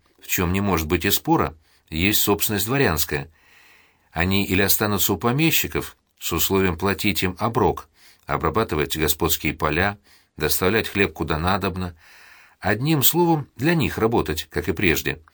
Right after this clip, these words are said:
или, недовольные условиями, пойдут к другому, умереннейшему в требованиях владельцу. В первом случае, надеясь на естественную любовь человека к родине, господа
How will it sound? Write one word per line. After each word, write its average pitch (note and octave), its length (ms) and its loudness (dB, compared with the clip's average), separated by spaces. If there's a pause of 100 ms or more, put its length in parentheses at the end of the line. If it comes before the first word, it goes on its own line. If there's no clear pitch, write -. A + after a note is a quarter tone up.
(220)
или, D#2+ 240 2
недовольные F2 640 2
условиями, F#2+ 640 2 (420)
пойдут A2+ 320 2
к D3+ 40 2
другому, G#2 520 4 (340)
умереннейшему G2 800 0
в - 60 -6
требованиях F#2+ 640 0
владельцу. F#2 600 -2 (400)
В - 120 -20
первом F2 300 2
случае, A#2 480 -2 (480)
надеясь C3+ 460 2
на A2 60 0
естественную G#2+ 500 0
любовь G2+ 240 2
человека G#2 500 0
к - 80 -10
родине, D#2+ 500 0 (400)
господа F2+ 640 0